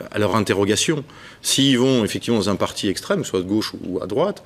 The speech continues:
c'est que on, les partis traditionnels n'arrivent pas à répondre à leurs interrogations. Notre travail, c'est d'y répondre. Et comme dans ma ville, on parle d'insécurité, on parle de fiscalité, d'urbanisme et autres,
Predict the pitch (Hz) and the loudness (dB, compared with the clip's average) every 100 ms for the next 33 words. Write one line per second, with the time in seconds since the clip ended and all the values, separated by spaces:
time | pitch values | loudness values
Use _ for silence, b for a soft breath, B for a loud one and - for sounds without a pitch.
0 | B B - - 123 - 107 - 92 117 | B B -2 0 2 2 0 0 0 0
1 | 113 - 110 - 95 - 156 175 98 - | 0 -2 -4 -2 -6 -2 0 0 -2 0
2 | 151 123 120 151 214 190 - B B B | 2 2 2 2 2 2 -2 B B B
3 | B - 123 107 110 104 95 90 98 110 | B 0 2 4 2 2 2 0 0 0
4 | 143 120 107 175 - 107 113 92 92 120 | 2 2 2 2 0 0 0 0 -2 -2
5 | 139 - B B - - 101 92 90 87 | -4 -8 B B -8 -2 0 0 -2 -2
6 | 98 131 98 92 90 90 - 101 - 90 | 0 0 0 -2 -2 0 0 -2 -4 -6
7 | 85 117 117 101 92 - - 92 87 117 | 0 0 0 -4 -4 -6 -6 -6 -4 -2
8 | 117 92 92 104 98 92 113 131 | 0 0 -2 -2 -2 -2 -2 -4